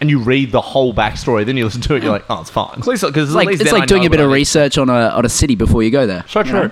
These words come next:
Speaker 2: Yeah.
Speaker 3: You enjoy it
Speaker 1: Like
Speaker 3: more.
Speaker 1: doing some research. I mean, this would be great research on Brisbane.
Speaker 2: Which I never do.
Speaker 1: I actually sent a link to the album, um,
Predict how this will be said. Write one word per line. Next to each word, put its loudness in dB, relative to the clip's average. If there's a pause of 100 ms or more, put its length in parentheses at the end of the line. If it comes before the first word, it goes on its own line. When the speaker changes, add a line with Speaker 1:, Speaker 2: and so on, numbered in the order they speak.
Speaker 2:
Yeah. -4
Speaker 3:
You -2
enjoy 0
it -2
Speaker 1:
Like 0
Speaker 3:
more. -6
Speaker 1:
doing -2
some -4
research. -4
I 2
mean, -2
this -4
would -4
be -2
great -2
research -6
on -6
Brisbane. -8
Speaker 2:
Which -4
I 0
never -2
do. -2
Speaker 1:
I 0
actually -4
sent -6
a -2
link -4
to -14
the -2
album, -2 (100)
um, -2